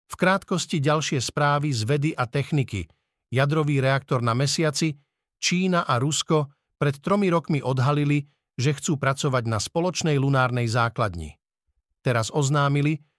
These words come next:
že chcú na Mesiaci postaviť aj spoločný jadrový reaktor.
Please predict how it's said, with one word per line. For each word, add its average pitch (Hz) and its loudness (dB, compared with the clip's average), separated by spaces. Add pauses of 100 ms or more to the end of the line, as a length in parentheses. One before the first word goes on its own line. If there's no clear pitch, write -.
(140)
že 127 0
chcú 151 -2
na 139 2
Mesiaci 160 -2
postaviť 143 -2
aj 123 0
spoločný 165 -2
jadrový 131 0
reaktor. 113 -2